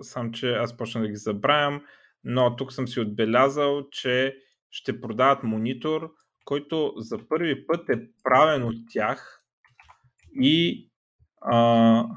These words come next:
а, доколкото разбирам, за първи път е правен от тях, а до сега са продавали от те монитори, които върват с тяхните компютри, са правени от L G до сега.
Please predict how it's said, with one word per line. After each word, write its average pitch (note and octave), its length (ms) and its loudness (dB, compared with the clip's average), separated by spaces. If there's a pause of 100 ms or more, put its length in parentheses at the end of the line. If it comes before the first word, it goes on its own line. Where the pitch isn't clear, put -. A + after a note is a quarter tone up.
(1700)
а, A#2 240 -2
доколкото C3+ 520 -2
разбирам, C#3 300 -4
за C3 100 -10
първи D3 140 -4
път C3+ 180 -4
е A#2+ 140 -4
правен C#3+ 240 2
от C3 100 -6
тях, D#3+ 200 0
а C#3 60 0
до A#2 100 -6
сега B2 720 2
са B2 580 0
продавали C3+ 680 2
от A#2+ 180 -10 (800)
те C#3 120 6
монитори, C#3 340 0
които C3 220 -2
върват B2 200 0
с - 40 -16
тяхните B2 260 -2
компютри, A#2 360 -4
са A#2 180 -8
правени C3 240 2
от A#2+ 120 -6
L A#2 180 4
G A2 240 -2
до - 80 -14
сега. A#2 340 -12